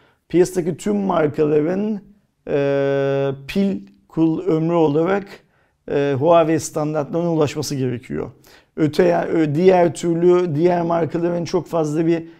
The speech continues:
şeyi kalmıyor benim gözümde, şansı kalmıyor benim gözümde. Ee, bakalım Oppo nasıl ilerletecek? Çünkü sonuçta şunu beklemiyoruz öyle değil mi? Bugünden yarına kalkıp ki insanların şu senin kolundaki saatin, benim kolumdaki saatin pil ömrünü yakalamasını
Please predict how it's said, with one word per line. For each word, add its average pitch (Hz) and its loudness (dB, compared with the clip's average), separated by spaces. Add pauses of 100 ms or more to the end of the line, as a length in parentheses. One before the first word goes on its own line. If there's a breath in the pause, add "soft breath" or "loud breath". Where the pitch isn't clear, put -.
(120 loud breath)
şeyi 170 -2
kalmıyor 147 2
benim 127 -2
gözümde, 120 -4
şansı 143 -6
kalmıyor 139 -2
benim 143 -8
gözümde. 139 -8 (420 soft breath)
Ee, 170 -2
bakalım 185 0
Oppo 190 0
nasıl 180 -4
ilerletecek? 135 -2 (260 soft breath)
Çünkü 165 -6
sonuçta 160 -6
şunu 170 -4
beklemiyoruz 170 0
öyle 131 -4
değil 180 -2
mi? 147 -2
Bugünden 151 0
yarına 143 -2
kalkıp 139 -6
ki 147 -8
insanların 143 -6 (320 loud breath)
şu - -10
senin 147 -4
kolundaki 139 -4
saatin, 139 -4
benim 143 -2
kolumdaki 139 -6
saatin 139 -6
pil 143 -6
ömrünü 139 -4
yakalamasını 139 -4